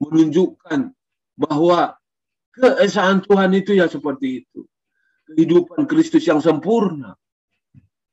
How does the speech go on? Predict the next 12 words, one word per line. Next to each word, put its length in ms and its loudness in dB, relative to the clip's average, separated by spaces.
Memang 320 2
kita 320 2
manusia, 720 2
tidak 320 0
ada 160 2
yang 80 0
sempurna. 640 -6
Tetapi 480 0
di 160 2
dalam 240 4
ketidaksempurnaan 1120 0
itu, 400 -4